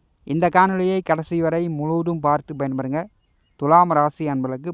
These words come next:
பயனுள்ளதாக இருக்கும். உங்களுக்கு அறியாத, தெரியாத, புரியாத விஷயங்கள்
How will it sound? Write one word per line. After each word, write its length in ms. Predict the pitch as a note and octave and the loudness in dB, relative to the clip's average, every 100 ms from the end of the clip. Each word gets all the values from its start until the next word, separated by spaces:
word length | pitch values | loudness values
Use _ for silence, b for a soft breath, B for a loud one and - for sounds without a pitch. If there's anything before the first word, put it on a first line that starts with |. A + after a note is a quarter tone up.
| - | -6
பயனுள்ளதாக 480 | C#3 C#3+ C#3 C#3 C3 | -4 -4 -4 -4 -4
இருக்கும். 240 | - - _ _ _ _ _ _ _ _ _ _ _ _ _ _ C#3+ | -10 -18 _ _ _ _ _ _ _ _ _ _ _ _ _ _ -2
உங்களுக்கு 440 | F#3 G3+ F3 G3 E3 | 4 4 4 4 4
அறியாத, 480 | E3 F#3 F3+ F3+ E3+ D#3 | 4 2 2 2 -2 -4
தெரியாத, 440 | D#3 E3+ E3+ E3+ D3 | 0 2 2 0 -4
புரியாத 340 | D3 D#3+ D#3+ D#3+ | -4 0 2 0
விஷயங்கள் 580 | C#3+ - C3+ C3 C3 | -4 -6 -6 -6 -8